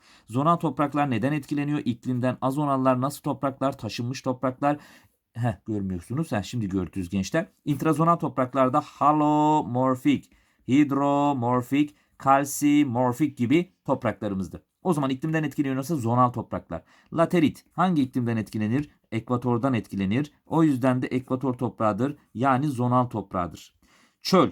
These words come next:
iklimden, kahverengi bozkır yani karasal iklimden etkileniyor. Tundra iklimden etkileniyor. Tundra iklimi dediğimiz iklimimiz var. Podzol ne aklımıza geliyordu? Yılbaşı aklımıza geliyordu. Yani hava biraz soğuk ve nemli olacaktı. Alivyon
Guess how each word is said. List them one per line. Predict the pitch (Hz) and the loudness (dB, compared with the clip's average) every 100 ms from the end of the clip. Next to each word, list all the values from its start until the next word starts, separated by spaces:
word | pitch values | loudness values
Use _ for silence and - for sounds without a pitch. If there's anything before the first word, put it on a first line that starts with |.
| - | -2
iklimden, | 120 117 117 110 107 135 151 _ _ | -8 -8 -6 -2 -2 -2 -6 _ _
kahverengi | 131 120 160 160 156 135 | -2 0 0 0 -2 0
bozkır | 151 - 113 95 | 0 -2 -6 -2
yani | 117 123 143 | 2 2 0
karasal | - 123 127 156 | -2 -2 0 0
iklimden | 139 123 113 101 101 92 _ _ | -2 -2 -4 -2 -4 -6 _ _
etkileniyor. | 104 - 98 90 90 127 185 _ _ | -10 -6 -6 -4 -2 -4 -6 _ _
Tundra | - 185 170 156 135 - | -2 0 4 4 2 -2
iklimden | 127 - 123 113 113 139 - | -8 -4 -4 -2 0 -2 -4
etkileniyor. | 131 127 143 143 147 151 | -8 -6 -6 -4 -4 -4
Tundra | 156 131 123 143 | -6 -2 -2 -2
iklimi | 123 123 127 139 127 | -6 -6 -4 -2 0
dediğimiz | 107 107 104 98 107 | 0 -2 -4 -6 -8
iklimimiz | - 104 101 95 85 | -8 -6 -4 -4 0
var. | 127 151 - _ | -2 -2 -10 _
Podzol | 180 180 117 180 151 | 2 2 4 2 2
ne | 113 170 | 0 0
aklımıza | 160 - 143 127 127 | -2 -2 -6 -2 0
geliyordu? | 120 120 113 | 0 0 0
Yılbaşı | 123 120 117 156 131 - 135 | 0 0 0 2 0 -2 -4
aklımıza | 120 - 120 107 113 | -4 -6 -8 -4 -4
geliyordu. | 107 107 104 92 170 170 _ | -2 -2 -2 0 0 -2 _
Yani | 123 123 | -2 0
hava | 101 127 147 | 2 2 2
biraz | 147 143 | 2 0
soğuk | - 107 127 180 - _ - | -2 2 2 0 -6 _ -8
ve | 107 | -4
nemli | 117 120 139 | -2 -2 -2
olacaktı. | 127 98 92 - 147 165 _ _ | -2 -2 -6 -6 -8 -8 _ _
Alivyon | 147 165 160 165 104 | 0 2 2 2 -2